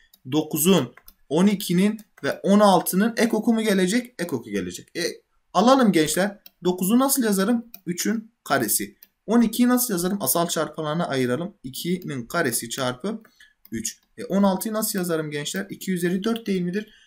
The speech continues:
Şu üç tane sayının ekoklarını alırsam ne gelir gençler şunların ekokları? Alalım. Hocam üçün karesi var. Üç var. Üç yok. O zaman üçün karesi. Hocam iki üzeri dört var. İkinin karesi var. İki yok. O zaman iki üzeri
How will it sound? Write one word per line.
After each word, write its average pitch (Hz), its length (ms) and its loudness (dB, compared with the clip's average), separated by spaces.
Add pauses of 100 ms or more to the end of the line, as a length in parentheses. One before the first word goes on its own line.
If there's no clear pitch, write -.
(140)
Şu - 240 0
üç 254 360 6
tane 226 340 8
sayının 214 500 4
ekoklarını 214 640 2
alırsam 202 640 4 (240)
ne 196 200 2
gelir 254 280 2
gençler 175 440 0
şunların 156 520 -2
ekokları? 156 640 -4 (460)
Alalım. 202 440 4 (200)
Hocam 202 320 6
üçün 226 260 2
karesi 226 400 4
var. 165 300 6
Üç 226 240 2
var. 240 280 6 (100)
Üç 202 240 2
yok. 120 300 -2
O 123 100 -6
zaman 123 300 -2
üçün 202 540 -2 (260)
karesi. 117 460 -2 (280)
Hocam 202 360 6
iki 226 260 2
üzeri 208 320 4
dört 214 260 4
var. 185 220 4
İkinin 196 340 0
karesi 226 400 4
var. 247 200 2
İki - 240 -4
yok. 131 240 0
O 131 100 -6
zaman 131 260 -4
iki 170 300 -4
üzeri 156 480 0